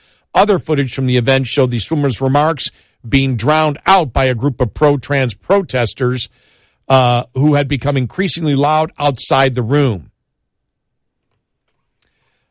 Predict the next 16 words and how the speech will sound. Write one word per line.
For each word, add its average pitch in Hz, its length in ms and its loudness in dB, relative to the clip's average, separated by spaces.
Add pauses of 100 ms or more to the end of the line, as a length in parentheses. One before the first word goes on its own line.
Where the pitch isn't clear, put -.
(100)
Uh, 117 880 0
tonight, 143 480 0
Riley 139 280 2
Gaines 139 320 0
spoke 151 300 0
at 127 80 -4
a 117 40 -2
San 143 220 0
Francisco 135 420 -2
State 139 240 -2
University 135 580 0
to 117 100 -6
share 131 280 -2
her 113 100 -2
personal 131 460 -4
story 156 480 -2